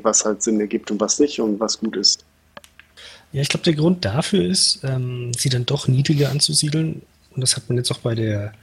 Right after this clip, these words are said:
Speaker 2: Diskussion um die Gneisenau und die Scharnhorst, die im Forum geführt wurde, mitbekommen. Ähm, Wargaming versucht eigentlich immer, es, die Schiffe so in den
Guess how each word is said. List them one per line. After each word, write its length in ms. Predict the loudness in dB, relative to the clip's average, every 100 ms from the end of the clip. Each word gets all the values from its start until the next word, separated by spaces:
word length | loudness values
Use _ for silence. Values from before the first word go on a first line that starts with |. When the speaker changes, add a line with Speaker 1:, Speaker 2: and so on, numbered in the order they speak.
| -20 -20 -16 -2
Speaker 2:
Diskussion 480 | -2 0 0 2
um 80 | 2
die 80 | 0
Gneisenau 400 | -2 0 0 0
und 60 | 0
die 80 |
Scharnhorst, 400 | 0 -2 -2 -2
die 60 | -2
im 120 | -6
Forum 320 | -4 -2 -2
geführt 340 | -4 -4 -6 -4
wurde, 260 | -4 -4 -4
mitbekommen. 600 | -6 -8 -6 -4 -2 -4 -10 -20 -20 _ -2
Ähm, 280 | 0 0
Wargaming 400 | 0 4 6 6
versucht 320 | 6 2 0 0
eigentlich 380 | 2 2 2
immer, 360 | 2 2 0 -2 -6
es, 360 | 2 2 2 -2 _ _
die 60 | 0
Schiffe 300 | 0 0 -2
so 340 | -2 -2 -10
in 60 | -8
den 420 | -8 -10 -14